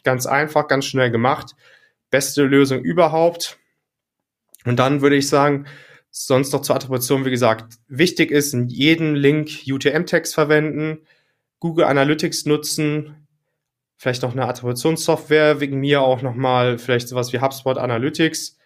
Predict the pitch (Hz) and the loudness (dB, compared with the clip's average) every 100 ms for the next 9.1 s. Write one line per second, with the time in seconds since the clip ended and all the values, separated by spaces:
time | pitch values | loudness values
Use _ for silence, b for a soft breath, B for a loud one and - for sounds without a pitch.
0 | _ _ _ _ _ _ _ _ - 131 | _ _ _ _ _ _ _ _ -4 0
1 | 139 147 147 131 151 151 139 107 110 104 | 2 2 4 2 4 2 0 0 -2 -4
2 | 101 123 123 123 127 127 123 123 - 120 | -8 -2 2 2 0 0 0 0 0 -4
3 | 120 123 120 131 127 127 131 127 120 - | -2 -4 -2 -2 2 2 2 -2 -4 -12
4 | 123 120 123 B B B 131 131 - 135 | -8 -8 -10 B B B -2 -2 -2 -2
5 | 131 127 127 127 - - 127 123 - 127 | -2 -2 0 0 -4 -10 -8 -8 -6 -2
6 | 127 104 131 - 160 156 151 143 - - | 0 0 -2 -4 -4 -4 -2 -2 -4 -14
7 | _ _ _ _ _ 131 - 135 127 151 | _ _ _ _ _ -8 -6 -6 -2 -2
8 | - 160 147 143 139 135 147 160 160 165 | -2 -6 -4 -4 -2 0 0 2 2 4
9 | 165 | 2